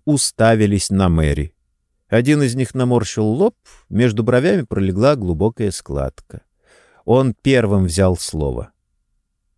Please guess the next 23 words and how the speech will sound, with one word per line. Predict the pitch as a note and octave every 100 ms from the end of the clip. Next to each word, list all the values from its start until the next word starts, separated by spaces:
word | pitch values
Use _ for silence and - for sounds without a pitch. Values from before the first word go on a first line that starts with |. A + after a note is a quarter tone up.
| -
Центральный | G2+ G2 B2 A#2+ A#2
банк | A2+ A2+ - -
Китая, | G#2+ F#2 A#2+ C#3 G2+ D2 _ _ _
самый | - A#3+ A3 F3+
богатый, | D3 D3 C3+ A2 F#2 F2+ - _ -
накопил | G#2+ A#2+ A2 G#2+
активов | D3 - A#2 D3+ -
на | D3+
четыре | - - A2+ B2
триллиона | C3 D3 D#3 E3
долларов | F3 F3+ F3+ F3
С | - G3
Ш | -
А. | E2+ - _ _ _ _ _ -
Активы | A#2 - C#3+ B2+
всех | - - C3 -
центробанков | - A#2 A2+ A2+ A2+ G#2+ G2+ F#2+ G#2+
вместе | G2+ A2 G2+ - F#2
взятых | G2+ G3+ G3+ - -
составляют | D2+ - D2+ B2+ G#3 -
примерно | A2 C#3 F#3 F3+ F3+
пятнадцать | - F#3+ - G2+ G2+ F#2 - F2+ -
триллионов. | F#2+ F2+ F2+ F2+ F2 -